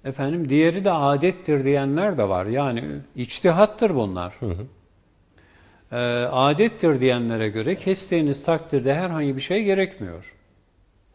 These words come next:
Speaker 1: E, bu hoca efendi de adet gereği sakal bırakmamış, efendim, tıraş etmiş. E, böyle bir kanaat varken sizin namazı terk etmeniz, cumaya gitmemeniz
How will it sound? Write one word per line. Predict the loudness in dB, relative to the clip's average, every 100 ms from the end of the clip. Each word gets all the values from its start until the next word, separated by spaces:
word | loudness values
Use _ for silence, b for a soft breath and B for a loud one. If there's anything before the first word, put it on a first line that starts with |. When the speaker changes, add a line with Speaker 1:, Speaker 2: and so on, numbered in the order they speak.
| b b b b
Speaker 1:
E, | -4 -2 0
bu | 0
hoca | 2 2
efendi | 2 0 0 -2 0
de | 0 0 -2
adet | 4 6 6 4 2 -12 -12 0
gereği | 2 2 2 0 -2 -6 -18 b b b
sakal | -12 0 0 6 6 6
bırakmamış, | 6 6 4 -4 -2 -2 -4 -8 -6
efendim, | -4 -2 -2 -2 -4 -6 -4
tıraş | 4 4 4
etmiş. | -2 -4 -14 -12 -12 -14 _ B B B B B -8
E, | 0
böyle | 4 4 4
bir | 0
kanaat | -2 -2 0 0 0
varken | 6 6 6 0 -4 -4 -10 -16 -14
sizin | -6 -6 -2 -2
namazı | -2 -2 -2 -4 -4
terk | -2 -2 -4
etmeniz, | -8 -8 -12 -12 -14
cumaya | -8 -6 -4 -6 -6
gitmemeniz | -8 -8 -10 -8 -10 -6 -4 -6 -12